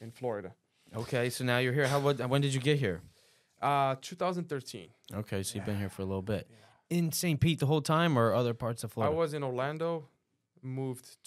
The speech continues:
Speaker 1: to, uh, Largo,
Speaker 2: Mm-hmm.
Speaker 1: then to Tampa, Clearwater, Newport Richie,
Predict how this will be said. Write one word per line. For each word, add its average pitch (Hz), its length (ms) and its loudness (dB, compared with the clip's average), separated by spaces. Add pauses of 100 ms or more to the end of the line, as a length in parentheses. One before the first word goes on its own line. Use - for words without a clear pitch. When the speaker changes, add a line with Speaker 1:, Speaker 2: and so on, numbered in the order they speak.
(100)
Speaker 1:
to, 123 560 -6
uh, - 20 -6
Largo, 143 440 -2 (140)
Speaker 2:
Mm-hmm. 110 260 -2 (320)
Speaker 1:
then 117 260 -10
to - 260 -20
Tampa, 147 500 -10 (760)
Clearwater, 147 640 -8 (300)
Newport 135 360 -10
Richie, 127 480 -10